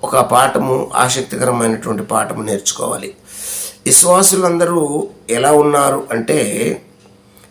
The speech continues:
పరిశుద్ధ లేఖనాలలో మేఘాలు అని పిలువబడుతున్నారు. పరిశుద్ధ లేఖనాలలో మేఘాలు అని పిలువబడుతున్నారు. ఈ మేఘాలని పిలువబడటానికి కారణం ఏమిటి అంటే,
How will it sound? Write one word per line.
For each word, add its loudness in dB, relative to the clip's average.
పరిశుద్ధ 4
లేఖనాలలో 4
మేఘాలు 4
అని 0
పిలువబడుతున్నారు. -2
పరిశుద్ధ -2
లేఖనాలలో 0
మేఘాలు 6
అని 2
పిలువబడుతున్నారు. -2
ఈ 0
మేఘాలని 8
పిలువబడటానికి 2
కారణం 0
ఏమిటి -2
అంటే, -4